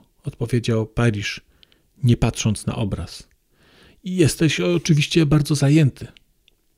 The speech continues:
Nigel zamierzał powiedzieć coś takiego sam, ale nie wykorzystał szansy.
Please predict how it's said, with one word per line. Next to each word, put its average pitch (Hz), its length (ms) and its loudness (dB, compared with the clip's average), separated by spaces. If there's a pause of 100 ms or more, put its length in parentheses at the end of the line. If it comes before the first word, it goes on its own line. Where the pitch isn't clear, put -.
(1400)
Nigel 254 380 2
zamierzał 190 420 0
powiedzieć 160 500 2
coś - 520 -6 (220)
takiego 151 420 -2
sam, 175 480 0
ale 151 260 2 (540)
nie 160 100 8
wykorzystał 135 560 2
szansy. - 500 -8